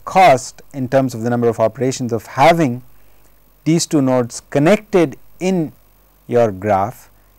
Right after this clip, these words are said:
is the size of the alphabet of the variables in S I taken together. So, for example, if S I consists of two variables,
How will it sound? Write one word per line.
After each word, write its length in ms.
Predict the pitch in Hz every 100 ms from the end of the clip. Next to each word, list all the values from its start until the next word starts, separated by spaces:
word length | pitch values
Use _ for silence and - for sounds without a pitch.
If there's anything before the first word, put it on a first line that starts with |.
| _
is 440 | 143 151 143 - - - - -
the 120 | 123
size 340 | - 165 214
of 120 | 180 147
the 100 | 135
alphabet 540 | 131 - 131 127 - - _ _ _ _ _ _ -
of 120 | 123
the 80 | 123
variables 540 | 127 135 120 117 -
in 180 | - 131
S 180 | 120 -
I 180 | 107 147
taken 320 | - 135 127
together. 360 | 113 104 95 98
So, 260 | 143 147 - - _
for 120 | 139
example, 380 | 139 151 151 143
if 120 | 127
S 200 | 151 131
I 160 | 147 147
consists 400 | 147 139 143 123
of 180 | 117 -
two 120 | 190
variables, 540 | 180 170 160 175 165